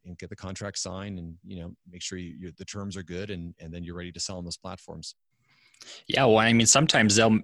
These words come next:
Speaker 2: try and make you their proprietary brand, but that kinda locks you into a contract, doesn't it, where they can be your only seller?
Speaker 1: Yeah, but not, most of them don't do that. There, there's some of them, some of the, but see that, that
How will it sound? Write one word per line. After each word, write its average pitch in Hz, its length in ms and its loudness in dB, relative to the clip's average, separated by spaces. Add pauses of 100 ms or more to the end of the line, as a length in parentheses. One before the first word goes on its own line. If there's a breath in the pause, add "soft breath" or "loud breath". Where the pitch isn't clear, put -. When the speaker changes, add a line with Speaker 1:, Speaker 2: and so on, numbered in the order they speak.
Speaker 2:
try 107 200 4
and 98 120 6
make 101 200 2
you 98 80 2
their 92 100 2
proprietary 98 720 2
brand, 98 340 2
but 92 40 -2
that 127 140 2
kinda 127 200 4
locks 92 360 4
you 101 120 4
into 95 220 2
a 85 40 -2
contract, 101 480 2
doesn't 87 240 2
it, 98 100 0
where 87 240 2
they 90 160 0
can 101 140 -2
be 92 80 0
your 92 160 2
only 90 240 0
seller? 95 480 2 (1400)
Speaker 1:
Yeah, 185 340 0
but 165 160 -4
not, 170 340 -4
most 190 300 -4
of 226 60 -6
them 185 120 0
don't 110 240 -4
do 92 140 -8
that. 90 220 -6
There, 147 200 -2
there's 175 220 -4
some 135 240 -2
of 127 80 -2
them, 127 300 -4 (100)
some 147 260 -6
of 143 100 -6
the, 104 280 -4
but - 260 -10
see - 180 -6
that, 156 180 -4
that 156 140 -6